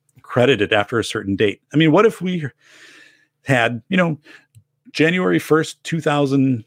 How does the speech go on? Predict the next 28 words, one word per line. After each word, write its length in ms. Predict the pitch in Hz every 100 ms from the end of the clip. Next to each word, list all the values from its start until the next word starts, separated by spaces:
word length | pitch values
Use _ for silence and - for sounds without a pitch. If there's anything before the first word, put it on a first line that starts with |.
| -
twenty-four, 760 | - 143 139 - 131 101 107 - _ _ _ _ _ _ _ -
it's 140 | 131
the 80 | 160
last 380 | 113 110 120 -
day 160 | 127 117
for 160 | -
you 140 | 110 110
to 140 | -
go 220 | 107 107
to 340 | 98 - 104 104
a 100 | 107
bank 420 | 101 101 107 104
or 100 | 110
some 200 | - 110
place 360 | - 107 107 -
that 160 | 107
could 140 | - 110
redeem, 600 | 110 104 110 107 107 - _ _ _
uh, 100 | 98 98
paper 320 | 127 143 139
currency 480 | - 139 131 - 131
or 100 | 113
coin 300 | - 117 117
currency. 460 | 113 104 101 113
And 120 | 98 -
after 400 | 120 147 - 147
that 280 | 117 120 110
date, 340 | 127 117 -